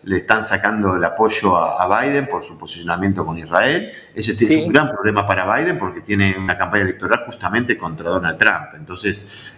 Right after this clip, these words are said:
Speaker 1: eh, por eso te digo, eh, no sé hasta cuándo Israel va a tener la legitimidad o va a tener el apoyo de, de, de sus grandes aliados. Recordemos que Sunak, Macron,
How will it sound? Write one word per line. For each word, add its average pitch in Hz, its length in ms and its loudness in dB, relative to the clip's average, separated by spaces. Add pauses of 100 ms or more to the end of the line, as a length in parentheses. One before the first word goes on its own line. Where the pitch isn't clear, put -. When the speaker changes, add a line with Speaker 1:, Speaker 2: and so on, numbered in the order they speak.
Speaker 1:
eh, 87 600 2
por 110 120 4
eso 131 200 0
te 110 80 2
digo, 101 360 4 (260)
eh, 92 200 -2
no 107 120 2
sé 123 120 2
hasta - 280 0
cuándo 123 300 2
Israel 107 420 2
va 107 60 2
a 107 80 -2
tener 101 280 0
la 95 100 2
legitimidad 101 800 2
o 98 60 0
va 95 80 0
a 98 40 -4
tener 98 180 -4
el 95 60 0
apoyo 101 580 0
de, 76 160 -4
de, 78 140 -10
de 78 100 -14
sus 82 180 -14
grandes 104 280 0
aliados. 127 440 2
Recordemos 101 420 0
que - 100 -6
Sunak, 101 420 0
Macron, 92 500 0